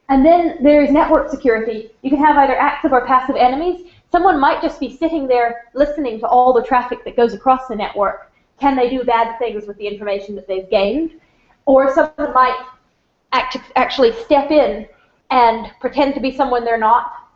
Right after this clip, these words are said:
or, um, try to take your server down with an attack such as a ddos, like we see on Freenode from time to time. Um,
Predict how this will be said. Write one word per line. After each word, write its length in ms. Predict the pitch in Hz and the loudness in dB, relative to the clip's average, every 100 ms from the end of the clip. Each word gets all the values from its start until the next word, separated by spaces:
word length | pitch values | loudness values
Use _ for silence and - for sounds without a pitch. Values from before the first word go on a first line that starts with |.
| _ | _
or, 480 | 240 214 214 208 214 - _ _ _ _ - | -2 0 0 -2 -6 -16 _ _ _ _ -4
um, 520 | 233 202 196 190 196 - _ _ _ - | 0 0 0 -2 -8 -16 _ _ _ -10
try 320 | - 233 220 | 0 2 2
to 160 | 226 | 0
take 240 | 233 254 262 | -2 0 0
your 80 | 254 | 2
server 260 | 262 220 | 2 2
down 360 | 220 214 226 226 | 2 4 2 0
with 120 | 202 | -2
an 60 | 202 | -4
attack 320 | 196 220 - | -4 -4 -4
such 180 | 190 220 | -8 -8
as 0 | |
a 120 | 214 | -8
ddos, 400 | 220 226 214 220 | -4 0 0 -2
like 160 | 214 - | -8 -10
we 120 | 202 | -10
see 100 | 240 | -8
on 180 | 196 202 | -8 -8
Freenode 340 | 233 220 196 - | -8 -6 -8 -12
from 140 | 220 | -14
time 240 | 208 196 214 | -12 -12 -14
to 60 | |
time. 340 | 208 185 175 - _ _ _ _ _ | -12 -10 -10 -14 _ _ _ _ _
Um, 460 | 233 214 202 190 | 2 6 4 4